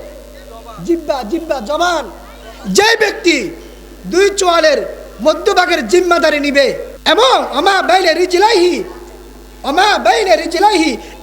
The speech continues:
এবং যে ব্যক্তি দুই পাঁজরের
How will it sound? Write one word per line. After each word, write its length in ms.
এবং 380
যে 260
ব্যক্তি 460
দুই 520
পাঁজরের 680